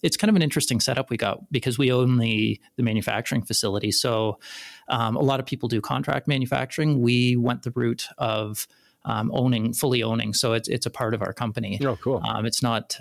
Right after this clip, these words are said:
Speaker 1: not outsourced or anything. So we have very good cr-, control over the, the process. And because it's in Taiwan,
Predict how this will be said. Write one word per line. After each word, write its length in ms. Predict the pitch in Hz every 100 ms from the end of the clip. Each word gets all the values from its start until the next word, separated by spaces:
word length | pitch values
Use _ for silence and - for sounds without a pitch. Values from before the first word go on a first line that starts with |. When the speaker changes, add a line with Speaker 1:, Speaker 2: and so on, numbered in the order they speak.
| 113
Speaker 1:
not 200 | 117 107
outsourced 480 | 107 - 113 101
or 60 | 113
anything. 380 | 104 104 110 101
So 100 | 127
we 100 | 113
have 140 | 117
very 180 | 117 123
good 200 | 113 -
cr-, 160 | - 123 -
control 340 | - 123 120 117
over 160 | 110
the, 380 | 107 107 104 104 -
the 60 | -
process. 640 | 113 113 - 104 92 - - - - - _
And 480 | 139 135 135 131 123 147
because 300 | 139 165 170
it's 160 | -
in 100 | 123
Taiwan, 720 | 110 113 110 117 113 107 95